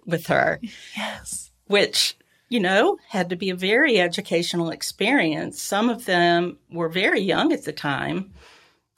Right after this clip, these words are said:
Speaker 1: because she was in court when she was homeschooling her oldest, who was in the early years of elementary school.
Speaker 2: Mm-hmm. Yeah.
Speaker 1: And she also talks about teaching your children according to the way they were bent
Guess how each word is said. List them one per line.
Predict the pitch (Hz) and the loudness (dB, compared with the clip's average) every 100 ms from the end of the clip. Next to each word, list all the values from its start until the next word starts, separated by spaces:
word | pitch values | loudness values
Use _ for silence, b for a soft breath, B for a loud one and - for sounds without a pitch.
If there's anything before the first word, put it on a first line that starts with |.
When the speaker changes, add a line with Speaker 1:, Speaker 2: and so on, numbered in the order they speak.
| _ - | _ -12
Speaker 1:
because | 196 196 202 | -10 -6 -4
she | - 349 | 0 0
was | 349 | 2
in | 190 170 | 0 0
court | - 170 - | 0 -2 -2
when | 190 | -6
she | 196 | -8
was | 175 - | -8 -6
homeschooling | 180 175 - 180 175 165 | -4 -6 -6 -4 -4 -4
her | - - | -6 -2
oldest, | 185 339 165 147 - | 0 2 2 0 -6
who | 160 | -6
was | 147 143 - - _ _ _ _ _ _ _ - | -6 -6 -8 -14 _ _ _ _ _ _ _ -10
in | 175 | -8
the | 170 - | -6 -2
early | 180 226 208 | 0 0 0
years | 156 151 170 | -2 -6 -6
of | |
elementary | 160 156 156 185 262 151 | -6 -2 -2 -2 -2 -4
school. | - - - - - 233 | -8 -12 -14 -14 -12 -8
Speaker 2:
Mm-hmm. | 185 185 185 _ _ _ _ _ - | -8 -10 -14 _ _ _ _ _ -14
Yeah. | 226 185 185 - _ _ _ _ _ _ _ - | -8 -8 -10 -18 _ _ _ _ _ _ _ -6
Speaker 1:
And | 202 | -4
she | - 220 | 0 4
also | 226 220 208 | 4 4 -2
talks | 202 180 175 - | 2 2 2 0
about | 170 170 160 160 - _ b _ _ _ _ - | 2 2 4 0 -6 _ b _ _ _ _ -10
teaching | 214 202 208 185 | -8 -4 -2 0
your | 175 | -2
children | 170 - 175 175 170 165 | -2 0 2 2 2 0
according | 160 - 190 185 175 170 170 | 0 0 2 2 0 0 -2
to | 180 | -4
the | 175 | -2
way | 170 190 202 | 0 2 2
they | 196 190 | 2 -2
were | 185 175 | -2 -4
bent | 170 185 170 131 - - | -4 -4 -2 -4 -8 -16